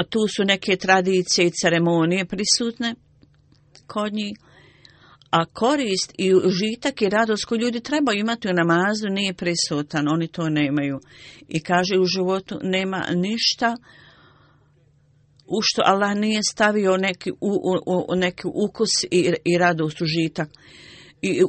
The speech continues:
užitak posebne prirode i u namazu koja osoba može, može uživati kao, kao pacijent, bolesnik, kad, em, ne može da osjeti miris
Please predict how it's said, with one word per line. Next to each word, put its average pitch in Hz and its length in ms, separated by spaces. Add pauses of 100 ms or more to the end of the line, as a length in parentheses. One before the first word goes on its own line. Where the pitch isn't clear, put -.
užitak 196 640
posebne 208 560
prirode 208 600
i 160 100
u 160 60
namazu 170 580
koja 180 240
osoba 185 340
može, 185 420
može 185 300 (100)
uživati 185 640 (280)
kao, 311 300 (520)
kao 240 240
pacijent, 214 600
bolesnik, 185 640 (320)
kad, 190 300 (240)
em, 170 300 (140)
ne 208 180
može 233 320
da 180 220
osjeti 196 720
miris 196 640